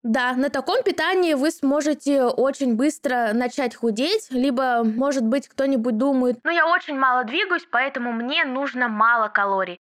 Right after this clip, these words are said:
Но на самом деле это большое заблуждение. Такая маленькая калорийность может очень быстро привести вас к метаболическому плату. Эффект плата — это временная остановка снижения веса.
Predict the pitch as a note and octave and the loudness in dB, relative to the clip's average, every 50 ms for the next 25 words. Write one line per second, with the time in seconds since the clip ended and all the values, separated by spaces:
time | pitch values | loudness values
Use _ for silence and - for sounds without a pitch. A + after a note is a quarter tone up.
0 | _ _ A#3+ B3+ C4 D4 - - E4+ E4+ E4+ D#4 C4+ A3+ G#3+ D4+ E4+ F#4+ F4+ D#4 | _ _ -2 -2 -2 -2 -2 -2 -2 0 0 0 0 0 0 0 0 2 2 0
1 | - - - C4+ D#4+ E4+ E4+ C4+ A#3 A#3+ B3 - - D4+ D4+ D4+ D4 A3+ C#4 A#3+ | 0 -2 -2 -2 -2 0 -2 -2 0 -2 -2 -2 0 0 2 2 2 0 0 0
2 | A3+ B3+ C4+ A#3+ A3+ A3+ C4+ C#4 C4+ A#3+ A3+ G3 F#3 F3+ - - _ _ - - | 2 2 2 2 2 0 2 2 2 2 2 2 0 -2 -4 -10 _ _ -20 -12
3 | - C4+ C4 - D#4 E4 D4 A#3+ B3+ C#4+ E4 E4+ D#4+ C#4+ - A#3+ A3+ A#3 A#3 A3+ | -10 -8 -6 -2 -2 0 0 0 0 0 0 0 0 0 0 -2 -2 0 -2 0
4 | G#3+ G#3 A3+ D4 F4+ G4+ F#4+ C#4 - - _ _ _ - A#3+ D4 D#4+ C4+ C4 - | 0 0 0 0 0 2 0 0 -2 -4 _ _ _ -2 0 0 0 0 -2 -2
5 | - C#4 D4 C#4+ - B3+ A3 G3+ A3 C#4+ F4+ G#4+ - - D#4 B3 G#3 A3 A3 A#3 | -2 -2 -2 0 0 -2 -2 0 0 0 0 0 -2 -2 -4 -4 -4 -2 -2 -2
6 | A#3+ A#3+ B3+ - - - - F#4 D4 D4 D4+ D4 - - - _ - D4 D4 D4+ | 0 0 0 -2 -2 -4 -2 -2 0 0 -2 -4 -6 -14 -20 _ -4 -2 -2 0
7 | - C#4 G#3+ A3 G#3 G3 A#3+ E4 F#4+ F4 - - - - D#4+ D4 D4 D4 C#4+ - | 0 -2 -2 -2 -2 0 0 0 0 -2 -4 -12 -8 -4 -2 0 0 0 -2 -2
8 | - A#3+ B3 A3+ G#3 F#3 - - F#3 - _ _ _ _ _ _ _ B3+ C#4 - | -2 -2 0 0 0 -2 -4 -8 -16 -20 _ _ _ _ _ _ _ -6 -4 -2
9 | - E4 D#4 - - - - A#3 A#3+ C4 F4 B4 - - C#4 A3+ A3+ A#3+ C#4 D4+ | 0 -2 -2 -4 -8 -10 -6 -4 -2 0 0 -2 -2 -2 -2 -2 0 0 -2 -2
10 | D4 - D4 C#4+ C4+ C4 A#3+ A3 A3 B3+ C#4 C#4+ E4 F4+ E4+ D#4+ C#4 B3+ A#3 G#3+ | -2 -2 -2 -2 0 0 0 0 0 0 0 2 2 2 2 4 4 2 2 0
11 | A3 A3+ - - A3 G3+ A3 C#4+ F4 - - C#4+ - - A3+ A3 G#3 B3+ C#4 C4+ | -2 -4 -4 -4 -2 0 0 -2 -2 -4 -6 -6 -4 -2 -2 0 0 0 0 2
12 | C4+ C#4 C4 A3+ A#3+ A3 G3+ - - - - | 2 2 2 0 0 -2 -2 -4 -6 -14 -20